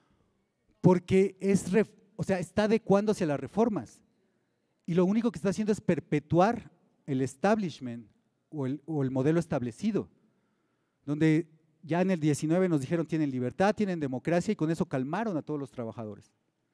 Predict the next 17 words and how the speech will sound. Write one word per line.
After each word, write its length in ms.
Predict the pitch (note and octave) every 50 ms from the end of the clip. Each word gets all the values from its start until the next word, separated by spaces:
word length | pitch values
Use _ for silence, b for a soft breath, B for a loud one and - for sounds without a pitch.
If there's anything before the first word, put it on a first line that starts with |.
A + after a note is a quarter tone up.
| _ _ _ _ _ _ _ _ -
Pueden 200 | D#3+ F3+ F3+ E3
formar 360 | - C#3+ C#3 D3+ D3+ D3 C3+
nuevos 300 | C#3 D3 C#3+ C#3 C#3 -
sindicatos 560 | - A#2+ A#2+ B2 A#2 - E3 E3+ - D3 B2+
si 80 | - B2+
no 100 | C3 B2
son 140 | - C3 B2
representados, 840 | B2 - B2+ A#2+ C#3 C#3+ D3 - G#3+ A3+ A3+ G#3 G#3 G#3+ A3 - b b b b b b b b b b b b -
pueden 320 | - E3 F3 E3+ F3 E3
desafiliarse 560 | D3 C3+ - C#3 - C3 C3+ D3 D3+ D3 -
de 60 | C#3 A2+
los 120 | A#2 -
sindicatos 720 | - A#2+ A#2+ B2 C3 - F3 F3+ G3 F#3 - F#3+ G#3 A3
si 140 | - - C3
así 160 | A2+ - C#3
lo 100 | B2+ B2+
desean, 480 | A#2+ B2+ B2 - E3+ F3+ F3+ G3+ A3